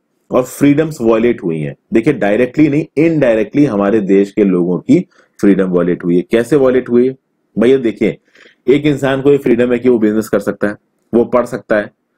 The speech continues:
वो इन्फॉर्मेशन को एक्सेस कर सकता है, वो health care की फैसिलिटीज ले सकता है। आज की date में बहुत बड़ी बड़ी ऐपें आ रही हैं जो ऑनलाइन हेल्थ की सर्विस कराती हैं, जैसे कि for example recently मैंने एक ऐप को यूज़ किया,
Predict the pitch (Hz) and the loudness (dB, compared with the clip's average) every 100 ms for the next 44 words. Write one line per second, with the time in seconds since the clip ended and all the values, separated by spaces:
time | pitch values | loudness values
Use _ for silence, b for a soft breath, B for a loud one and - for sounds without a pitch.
0 | - 110 117 120 120 117 117 135 123 127 | -2 -2 0 -2 0 0 -2 -4 -2 -2
1 | 120 120 - 107 107 - 107 110 _ - | -2 -4 -2 -2 -4 -4 -4 -6 _ -2
2 | 113 101 117 117 123 117 - 110 110 104 | 0 2 0 0 -2 -2 -4 -4 0 0
3 | 117 107 104 104 - 98 - B B B | 0 2 0 0 -2 -6 -8 B B B
4 | 113 127 139 123 123 117 117 131 _ _ | -4 -2 -2 0 -2 -2 -6 -6 _ _
5 | - 104 123 127 120 131 131 117 117 131 | -4 -2 -2 0 0 2 2 0 0 -2
6 | 98 107 123 113 107 107 107 113 - 107 | -2 -4 -2 -2 -2 -2 0 0 -2 -2
7 | 117 113 120 120 _ _ _ - 127 131 | 0 0 -2 -4 _ _ _ -2 -2 -2
8 | 131 127 113 120 120 110 101 107 104 101 | -4 0 0 -2 -2 -2 -2 -6 -4 -2
9 | 110 117 110 110 107 107 101 98 98 107 | -2 -2 0 0 0 -2 -2 0 0 0
10 | 101 113 98 104 104 104 98 - 101 98 | 0 2 2 2 0 0 -2 -2 -2 -2
11 | - | -4